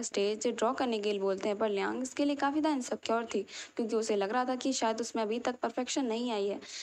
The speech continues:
But उसने काफ़ी कुछ ड्रॉ किया था तो उससे हो सकता है। इसके बाद वो वॉशरूम में जाती है। यहाँ पर उसके पास एक चॉकलेट थी जिसे वो यूज़ कर सकती थी, but वो इसके लिए तैयार नहीं थी और कहती है कि अब जो उसे करना है वो उसे खुद ही करना होगा।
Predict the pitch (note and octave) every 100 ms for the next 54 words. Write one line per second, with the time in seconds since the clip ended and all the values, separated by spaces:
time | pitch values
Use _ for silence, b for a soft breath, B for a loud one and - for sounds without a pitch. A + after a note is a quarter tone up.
0 | B F#4 F4+ F4+ F4 D4+ - E4+ E4 E4+
1 | F4+ E4 - A#3 A#3 A3+ A#3+ A#3+ C4 C4
2 | - A3+ - C4 C4+ C4+ - A3 G3+ B
3 | B B B C#4+ C#4 D4 D4 B3+ A#3+ -
4 | A#3+ A3+ G#3 A3 G#3 G3 - G3+ G3 G#3
5 | G#3 G#3 G#3 G3 G#3+ - - B3 C#4+ C4+
6 | A#3 B3+ B3 - G3+ G3 G#3 B3 B3 A#3+
7 | B3 - G#3 G#3+ G#3 G#3 G3 - B B
8 | B B D#4+ D#4+ E4 D#4+ D#4 D#4 D#4 D#4
9 | - B3 - C4+ B3+ G#3 G3+ G3 G3 G3+
10 | G3 G3+ A3 B3+ C4+ B3 G#3+ A3+ A3 A3
11 | G#3 G3 A3 B3 C4 C#4 D#4+ D#4 D#4 A#3+
12 | G#3+ G3+ G3+ F#3+